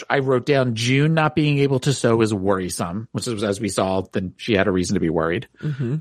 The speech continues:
Speaker 1: Um, and a, a couple of other things. But what are your thoughts so far?
Speaker 2: Well, Taylor,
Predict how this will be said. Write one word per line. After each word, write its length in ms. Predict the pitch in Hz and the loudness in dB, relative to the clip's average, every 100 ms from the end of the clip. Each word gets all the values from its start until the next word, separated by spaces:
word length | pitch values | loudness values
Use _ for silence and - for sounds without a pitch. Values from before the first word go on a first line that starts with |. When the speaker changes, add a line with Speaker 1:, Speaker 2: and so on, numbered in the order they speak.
| - | 0
Speaker 1:
Um, 400 | 104 101 98 101 _ _ _ _ _ _ _ - | 2 2 0 -2 _ _ _ _ _ _ _ -2
and 540 | 131 117 117 117 110 - | 2 4 4 2 0 -2
a, 240 | 131 135 123 | -2 0 0
a 20 | |
couple 280 | - 151 131 | 0 2 2
of 80 | 113 | 2
other 160 | 113 | 0
things. 300 | 110 107 92 | 2 0 0
But 120 | 127 131 | -2 2
what 120 | 135 | 2
are 60 | |
your 160 | 135 127 | 2 2
thoughts 240 | 131 101 | 2 0
so 120 | 120 95 | 0 0
far? 340 | 90 85 90 - _ _ _ _ _ _ _ _ _ _ _ _ _ _ _ _ | 0 0 -2 -12 _ _ _ _ _ _ _ _ _ _ _ _ _ _ _ _
Speaker 2:
Well, 340 | 269 294 226 | 2 6 6
Taylor, 640 | - 147 120 120 139 208 | 4 0 0 2 2 0